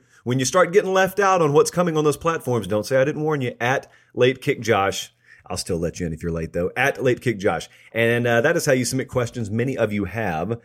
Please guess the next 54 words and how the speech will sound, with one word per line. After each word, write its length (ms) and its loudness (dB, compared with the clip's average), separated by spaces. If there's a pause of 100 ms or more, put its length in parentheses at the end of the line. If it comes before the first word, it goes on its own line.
(320)
So 100 -10
I'm 40 -4
gonna 100 -2
start 400 2
with 120 4
one 260 0
that 120 2
I 40 2
had 120 0
to 60 -6
screenshot 560 -2
on 80 -2
the 60 -6
iJosh. 540 -4
I 40 -6
just 260 -8
saw 160 -2
it 60 -6
a 40 -8
little 160 -6
while 280 -6
ago. 240 -12 (360)
This 260 0
is 100 -6
from 180 0
David. 400 4 (240)
David 560 4
leads 320 0
us 160 0
off 260 0
with 300 2
this. 340 -8 (120)
"I 180 2
have 220 0
often 400 0
said 380 2
that 180 -2
I, 280 2
as 220 0
a 80 -2
Georgia 360 0
fan, 340 -6
will 200 2
only 360 2
ever 200 2
pull 320 4
for 160 -2
another 320 2
S 280 -2
E 80 -4
C 240 -6
team 280 -4
to 140 -8
win 520 0